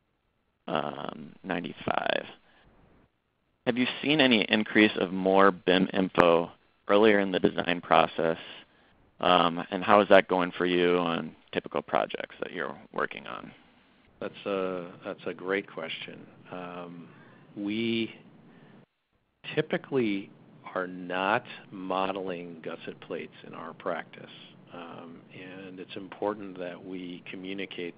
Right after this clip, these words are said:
Speaker 2: that to all the disciplines. Um, sometimes we will modify a region to represent a gusset plate so that, um,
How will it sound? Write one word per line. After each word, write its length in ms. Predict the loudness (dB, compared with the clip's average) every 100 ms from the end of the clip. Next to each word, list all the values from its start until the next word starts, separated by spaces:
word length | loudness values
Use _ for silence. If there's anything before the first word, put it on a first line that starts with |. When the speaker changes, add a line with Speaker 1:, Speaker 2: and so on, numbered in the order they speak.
| -14
Speaker 2:
that 320 | -14 -14 -16 -18 -16
to 280 | -14 -14 -14
all 280 | -14 -12 -14
the 80 |
disciplines. 640 | -16 -16 -16 -18 -20 -20 -20 -20 -20 -20 -20 -20 -20 -18
Um, 180 | -16 -16 -18 -8
sometimes 840 | -2 -2 -2 -8 -4 -2 -2 -6 -12 -16 -20 -20 -20 -20 -20 -20 -20 -20 _ _ -10
we 240 | -2 -2 0
will 500 | 4 6 8 6 2 -10 -20 -20 -20 -20 -20 -20 -20 _ _ _ _ _ _ _ _ _ -12
modify 600 | 0 2 2 0 -2 -2
a 120 | -2
region 580 | -6 -14 -14 -10 -10 -12 -20 -20 -20 -20 -20 -20 _ _ _ _ _ -12
to 80 | -8
represent 560 | -6 -8 -10 -10 -12
a 60 | -10
gusset 340 | -12 -10 -10
plate 300 | -2 -2 -2 -8 -20 -20 -20 -20 -20 -20 -20 -12 -4
so 180 | -4 -4
that, 320 | -6 -8 -10 -14 -20 -20 -20 -16
um, 240 | -16 -18